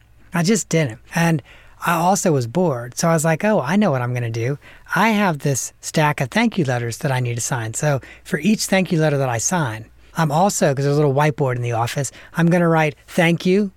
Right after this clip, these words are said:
with the donor's names, like, 'Thank you, Sandy.' I'm gonna take a selfie of myself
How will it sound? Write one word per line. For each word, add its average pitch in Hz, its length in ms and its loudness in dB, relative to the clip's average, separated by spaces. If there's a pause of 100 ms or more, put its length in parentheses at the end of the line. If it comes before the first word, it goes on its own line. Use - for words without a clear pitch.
with 139 100 -2
the 147 60 0
donor's 151 380 2
names, 139 260 -2
like, 143 160 -2
'Thank 160 300 0
you, 190 60 2
Sandy.' 151 380 0
I'm 147 60 2
gonna 151 140 0
take 175 200 -2
a - 40 -4
selfie 214 520 0
of 123 120 -4
myself 123 640 -2